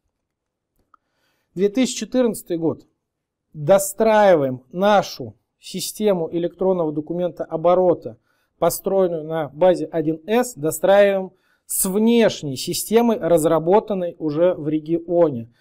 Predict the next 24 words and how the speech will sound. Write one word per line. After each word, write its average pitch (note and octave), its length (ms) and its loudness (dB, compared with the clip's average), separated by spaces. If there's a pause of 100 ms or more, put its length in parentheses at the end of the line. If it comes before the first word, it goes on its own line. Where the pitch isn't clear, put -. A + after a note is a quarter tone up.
(140)
В D3 60 -4
регионе F#3 460 -2
появляется F3 640 0
межведомственная D#3+ 880 -4
система E3+ 480 -4
электронного D#3 500 -2
документа D#3 480 -10
оборота. A3+ 520 0 (300)
У G#3 100 0
нас A3 320 2
уже G#3+ 400 2
на E3 120 -2
протяжении F3 640 -2
двух F3+ 280 -4
лет G3+ 220 -2
существует F3 840 -2 (320)
система F3 920 -6 (500)
электронного F3 640 -2
оборота, E3+ 560 2 (280)
документа E3+ 600 -6
оборота E3+ 400 4
в D3+ 60 0
организации. E3+ 840 -2 (260)
Становится F#3 840 0